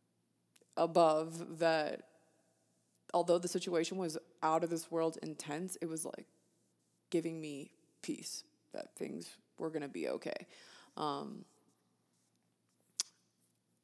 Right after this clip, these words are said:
f-, I, the fact that I was even had the privilege of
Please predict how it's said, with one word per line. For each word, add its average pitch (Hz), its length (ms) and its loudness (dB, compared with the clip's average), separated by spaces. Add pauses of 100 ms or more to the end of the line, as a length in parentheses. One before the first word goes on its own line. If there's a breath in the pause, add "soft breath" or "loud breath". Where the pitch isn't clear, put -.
(1120)
f-, - 300 -16 (240)
I, 156 160 2 (260)
the 196 80 0
fact 214 320 4
that - 100 2
I 190 140 4
was 185 240 -2
even 185 460 -4 (1700 soft breath)
had 196 340 2
the 170 100 4
privilege 175 600 -2
of 147 240 -4